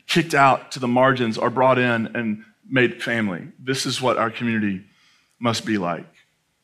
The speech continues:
And I, I love, uh, Paul is such a com-, com-, conflicted person, right? The Apostle Paul, who wrote at least seven, probably only seven letters in the New Testament. Really conflicted person. Um, there's a lot of stuff written in his name that he, he didn't write,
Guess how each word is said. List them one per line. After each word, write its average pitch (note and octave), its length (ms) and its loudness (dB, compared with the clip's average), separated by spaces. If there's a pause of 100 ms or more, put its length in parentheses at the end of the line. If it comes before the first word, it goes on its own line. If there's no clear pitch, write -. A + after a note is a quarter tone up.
(400)
And C3+ 280 2
I, D#3+ 140 6
I D#3 180 2
love, D3+ 520 4
uh, C3 200 -4 (1500)
Paul G3+ 400 4
is - 480 -2
such D#3 320 0
a D3 40 2
com-, C3+ 320 0 (300)
com-, C3 180 0 (160)
conflicted B2+ 540 -4
person, G2+ 400 -4
right? B2 260 0 (380)
The C3 80 -2
Apostle C#3 340 2
Paul, G#2 200 -2
who A2+ 80 -2
wrote A2+ 320 -2 (320)
at A2+ 100 0
least C3 240 0
seven, B2 320 -2
probably C3 320 2
only B2 240 0
seven A2 300 -2
letters G#2+ 280 -2
in G#2+ 80 -4
the G#2+ 60 -2
New G#2+ 100 -4
Testament. - 400 -12 (300)
Really E3+ 220 4
conflicted C3+ 500 -4
person. A2 380 -6 (440)
Um, B2 220 -4
there's E3+ 140 2
a E3+ 40 4
lot F3 160 6
of F#3 60 4
stuff E3 240 0
written D#3+ 200 0
in D3+ 100 2
his C#3+ 180 2
name C#3+ 300 2
that A#2+ 240 -2
he, C3+ 100 -8
he C3+ 200 -2
didn't B2+ 280 0
write, B2+ 340 0